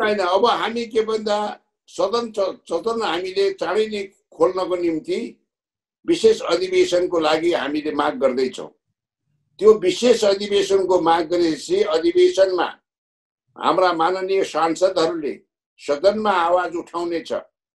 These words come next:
सरकारको विरुद्धमा र हामी नेपाली कङ्ग्रेस सर-, ज-,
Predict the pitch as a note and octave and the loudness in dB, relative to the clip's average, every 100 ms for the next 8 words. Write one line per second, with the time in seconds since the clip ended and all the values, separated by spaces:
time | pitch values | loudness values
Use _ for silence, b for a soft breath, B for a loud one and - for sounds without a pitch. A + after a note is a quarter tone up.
0 | _ D3+ D#3 E3 E3 D#3 D#3 D3+ D#3 C3+ | _ -10 -6 -4 -4 -4 -4 -4 -6 0
1 | B2+ G2+ - _ _ _ _ _ C#3 E3+ | -2 -2 -10 _ _ _ _ _ 0 2
2 | - C#3 F3+ E3+ E3 D#3+ D#3 D#3 - D3 | 2 -2 -2 -2 -2 -2 -2 -2 -2 -2
3 | D3 E3+ E3+ - _ _ _ _ _ - | 0 -4 -8 -14 _ _ _ _ _ 0
4 | D#3 D3+ - - D#3 | 2 2 -4 -4 -4